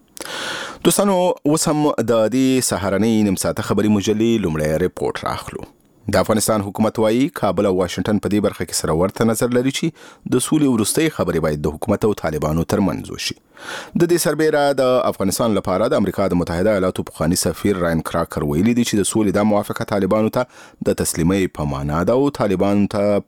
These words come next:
په یو نوي پیغام کې ویلي چې دوی به د افغانستان ټول واک په خپل لاس کې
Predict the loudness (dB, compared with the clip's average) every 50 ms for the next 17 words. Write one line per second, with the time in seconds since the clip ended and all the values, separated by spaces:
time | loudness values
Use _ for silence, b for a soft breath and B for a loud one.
0 | -2 -2 0 0 0 0 0 0 2 2 2 2 2 0 0 -2 -2 0 0 2
1 | 0 0 -2 -2 -2 0 2 2 2 2 0 0 0 -2 0 0 0 0 2 2
2 | 0 0 -2 -2 -2 -2 -2 -2 0 0 0 0 0 0 0 0 2 2 2 0
3 | -2 -4 -10 -10 -6 -6 -6 -4 -4 -4 -4 -4 -2 0